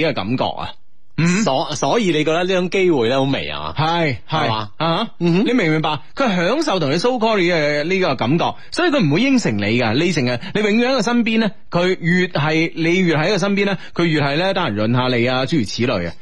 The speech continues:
Speaker 1: 所以我唔同意你嘅意見啊。
Speaker 2: 係嘛？
Speaker 1: 嗯。
Speaker 2: 咁啊弊啦，咁啊有，有兩種方式，方法。
Speaker 1: 喂，我覺得根本上呢個女仔，你根本上唔使 show 佢，係咪先？
Speaker 2: 嗯哼。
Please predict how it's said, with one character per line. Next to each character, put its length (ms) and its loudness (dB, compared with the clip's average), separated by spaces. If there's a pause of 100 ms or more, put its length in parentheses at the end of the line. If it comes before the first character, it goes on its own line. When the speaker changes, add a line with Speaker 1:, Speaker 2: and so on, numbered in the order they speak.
(100)
Speaker 1:
所 160 0
以 60 2
我 280 2
唔 160 -2
同 240 0
意 100 2
你 60 0
嘅 200 2
意 180 2
見 240 0
啊。 80 -4
Speaker 2:
係 160 -2
嘛？ 260 -2
Speaker 1:
嗯。 300 4
Speaker 2:
咁 140 2
啊 20 -2
弊 200 -2
啦， 200 -2
咁 80 0
啊 120 -2
有， 240 0
有 120 0
兩 140 2
種 120 0
方 240 0
式， 140 -6
方 300 -2
法。 100 0
Speaker 1:
喂， 80 0
我 280 2
覺 120 -2
得 80 -2
根 180 -2
本 120 -2
上 160 0
呢 80 0
個 180 2
女 60 2
仔， 160 -2
你 100 -2
根 260 -2
本 140 2
上 160 0
唔 20 -2
使 100 -2
show 280 0
佢， 260 -4 (540)
係 100 0
咪 80 2
先？ 380 0
Speaker 2:
嗯 160 0
哼。 180 0